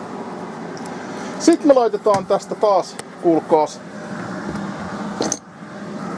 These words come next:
Näin. Nyt me tehdään tällainen sitten viritelmä tähän. Mites me tehtäis tää?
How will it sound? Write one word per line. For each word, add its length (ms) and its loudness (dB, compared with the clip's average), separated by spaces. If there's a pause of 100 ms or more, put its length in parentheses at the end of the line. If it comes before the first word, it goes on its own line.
(920)
Näin. 440 4 (1600)
Nyt 200 2
me 100 4
tehdään 400 4
tällainen 380 2
sitten 380 -2
viritelmä 580 0
tähän. 400 0 (1700)
Mites 320 0
me 100 -4
tehtäis 540 -2
tää? 280 -4